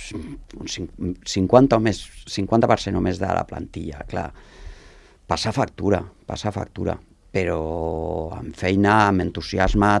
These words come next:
també són jugadors amb molta empenta, amb ganes de fer les coses bé.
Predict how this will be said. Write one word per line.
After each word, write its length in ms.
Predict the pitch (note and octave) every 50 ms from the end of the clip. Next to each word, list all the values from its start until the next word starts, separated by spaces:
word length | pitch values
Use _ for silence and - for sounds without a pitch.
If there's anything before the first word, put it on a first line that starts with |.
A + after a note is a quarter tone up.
| G#2
també 240 | F2 E2+ F2+ F2 E2+
són 220 | - - F#2+ F#2+ F#2
jugadors 320 | F#2 F2+ F2+ F#2 F#2 - - - - - - - - - - - -
amb 100 | - F2
molta 300 | F#2 F#2+ F#2+ F2+ - F#2
empenta, 520 | F#2 F#2+ - - G2+ G2+ G2+ F#2 - G#2 G#2 G#2+ G#2 G#2+ G#2+
amb 140 | G2+ F#2+ F#2
ganes 300 | F2 F2+ F#2 F#2+ F#2+ F#2+ F#2
de 100 | F#2 F2+ -
fer 140 | G2 F#2
les 140 | F#2 F2+ -
coses 360 | - F#2+ F2+ - F#2 F#2 F#2 F2
bé. 160 | F#2 F#2+ G2